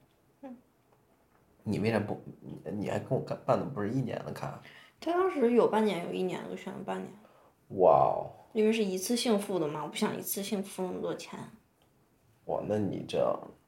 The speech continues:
Speaker 2: 那我到时候咋办呀？
Speaker 1: 是的。
Speaker 2: 那我这还有半年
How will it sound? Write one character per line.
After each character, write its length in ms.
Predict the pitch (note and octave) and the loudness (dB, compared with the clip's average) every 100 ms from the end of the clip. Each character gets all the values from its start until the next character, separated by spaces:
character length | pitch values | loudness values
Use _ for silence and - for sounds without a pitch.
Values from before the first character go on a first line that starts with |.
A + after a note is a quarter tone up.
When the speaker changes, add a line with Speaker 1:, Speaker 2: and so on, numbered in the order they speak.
| _ _ _ - | _ _ _ -2
Speaker 2:
那 100 | G2 | -2
我 180 | F#2 - | -2 -4
到 100 | D#2 | -4
时 60 | D#2+ | -4
候 60 | |
咋 100 | - | -6
办 160 | - - - | -4 -4 -6
呀？ 100 | - - _ _ _ _ | -10 -16 _ _ _ _
Speaker 1:
是 140 | - | -16
的。 80 | A#3+ A#3+ - _ _ _ _ _ _ _ - - | -14 -14 -20 _ _ _ _ _ _ _ -20 -12
Speaker 2:
那 100 | F2 | 0
我 160 | G2 - | 2 2
这 120 | - | 0
还 100 | - | -2
有 80 | F#2 | -2
半 180 | D2 E2+ | 0 -2
年 140 | - | -4